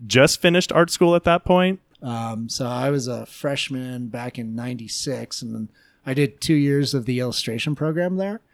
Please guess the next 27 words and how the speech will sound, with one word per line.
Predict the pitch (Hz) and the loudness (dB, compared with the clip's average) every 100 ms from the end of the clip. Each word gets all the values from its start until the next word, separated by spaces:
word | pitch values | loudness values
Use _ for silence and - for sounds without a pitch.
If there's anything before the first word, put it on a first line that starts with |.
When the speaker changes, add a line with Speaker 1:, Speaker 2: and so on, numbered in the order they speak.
| _ - | _ -18
Speaker 2:
Prior | - 175 165 156 | -4 0 2 0
to | |
that, | 143 143 143 - | 0 -2 -4 -6
I, | 127 123 143 | -8 -8 -10
I | 135 | -8
did, | 123 131 123 - | -6 -6 -6 -8
I | 135 117 | -8 -4
had | 139 131 | -2 -2
a, | 117 110 _ | -6 -10 _
like, | 120 117 | -6 -4
a | |
near-death | 117 135 113 120 123 156 | -2 -2 -2 -4 -4 -4
experience, | 127 - 139 139 139 135 - - - | -6 -2 -2 0 -2 -2 -6 -8 -8
um, | 127 120 120 117 - _ _ _ | -6 -4 -4 -4 -8 _ _ _
and | 131 123 | -6 -4
it | |
left | 131 135 135 | -2 -2 -2
me | 127 | -4
with | 123 117 | -4 -6
a | 127 | -6
lot | 120 123 | -4 -4
of, | 117 101 123 | -6 -8 -8
uh, | 110 110 104 _ 127 | -8 -10 -14 _ -10
uh, | 110 | -8
migraines | 110 127 135 123 120 120 113 | -6 -2 -2 -2 -2 -4 -6
and | 113 | -8
stuff. | - 131 117 120 - | -6 -6 -6 -6 -10